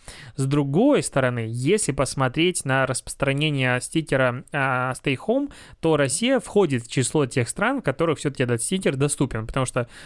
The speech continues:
Украина, Беларусь, Казахстан и сопредельные страны, у них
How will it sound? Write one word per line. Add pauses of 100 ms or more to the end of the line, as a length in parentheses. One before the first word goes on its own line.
(120)
Украина,
Беларусь,
Казахстан
и
сопредельные
страны,
у
них